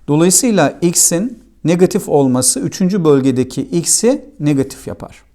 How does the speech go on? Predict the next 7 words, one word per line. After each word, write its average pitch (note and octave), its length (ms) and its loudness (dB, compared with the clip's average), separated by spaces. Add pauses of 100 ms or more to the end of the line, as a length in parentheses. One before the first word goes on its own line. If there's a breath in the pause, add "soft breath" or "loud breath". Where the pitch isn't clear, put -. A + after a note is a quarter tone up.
(760 soft breath)
Bu D#3+ 180 4
noktadan G#3 500 0
çizilen D3+ 480 0
yüksekliğin F3 600 -2
kestiği E3 400 -2
nokta C#3+ 320 0
Y'nin F3 600 2